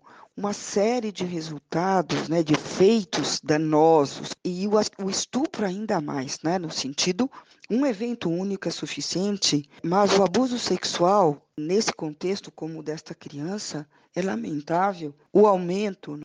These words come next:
e a constância. Demora, às vezes, anos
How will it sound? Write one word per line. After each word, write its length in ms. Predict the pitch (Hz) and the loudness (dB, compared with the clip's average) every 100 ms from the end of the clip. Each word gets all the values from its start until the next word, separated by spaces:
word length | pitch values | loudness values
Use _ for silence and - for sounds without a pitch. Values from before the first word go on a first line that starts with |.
| _ | _
e 180 | 190 214 | 0 4
a 140 | 214 | 4
constância. 1080 | - - 226 226 - 208 208 196 - 147 147 _ | 0 -4 -4 -4 -6 -4 -4 -6 -6 -6 -8 _
Demora, 520 | 170 180 202 214 226 _ | -6 0 2 0 -4 _
às 160 | 165 - | -14 -6
vezes, 340 | 208 190 185 | -6 -6 -4
anos 560 | 202 247 254 151 - - | -2 0 -2 -6 -10 -12